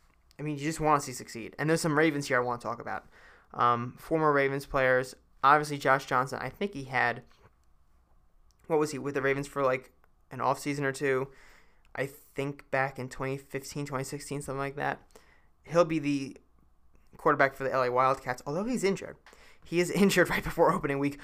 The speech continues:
which is not good. Um, but some names other Ravens player, uh, Ravens fans will remember. Matt Elam. Yeah, that Matt Elam. D C Defenders safety. Remember what he did, um,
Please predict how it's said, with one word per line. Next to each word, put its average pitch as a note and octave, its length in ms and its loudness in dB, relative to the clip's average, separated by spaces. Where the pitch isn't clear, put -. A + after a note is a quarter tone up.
which D#3 220 2
is D3 80 0
not C3 260 2
good. B2+ 240 -4
Um, C3 300 8
but D#3+ 160 2
some D#3+ 160 2
names F#3+ 380 2
other F3+ 180 4
Ravens D3+ 280 4
player, C3 340 0
uh, C#3 80 -2
Ravens C#3 340 2
fans B2+ 360 -2
will C#3 220 0
remember. B2 640 -4
Matt C3+ 580 -2
Elam. D#3 680 0
Yeah, C3+ 280 -2
that D3+ 320 0
Matt D3 340 2
Elam. C#3+ 320 -2
D E3+ 140 -4
C E3 240 -6
Defenders C#3 440 -4
safety. C#3 580 -8
Remember C#3+ 460 2
what D3 140 2
he D3 120 -4
did, C3+ 380 2
um, B2+ 480 2